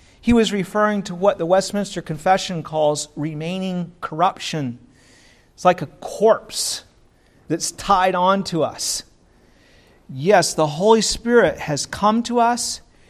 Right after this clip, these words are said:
He has transformed us. He has changed our hearts. We've been born again. But we still find, as Paul said, that evil is present with us. We don't even have to be tempted from anything outside of our own hearts.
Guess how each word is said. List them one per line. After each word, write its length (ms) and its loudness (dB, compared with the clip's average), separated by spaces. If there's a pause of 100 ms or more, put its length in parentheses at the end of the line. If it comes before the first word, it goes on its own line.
(280)
He 180 -6
has 240 -4
transformed 720 2
us. 280 4
He 140 -8
has 160 -8
changed 380 -4
our 120 0
hearts. 480 6
We've 100 -4
been 160 -4
born 320 2
again. 400 0 (680)
But 120 -4
we 160 -4
still 440 6
find, 560 2 (180)
as 100 -20
Paul 260 2
said, 340 4
that 120 -4
evil 320 -2
is 100 -4
present 360 -4
with 180 -2
us. 360 -6 (640)
We 120 4
don't 180 8
even 200 4
have 260 2
to 80 -6
be 140 -2
tempted 760 2
from 280 0
anything 640 0
outside 760 4
of 80 8
our 240 6
own 260 2
hearts. 760 2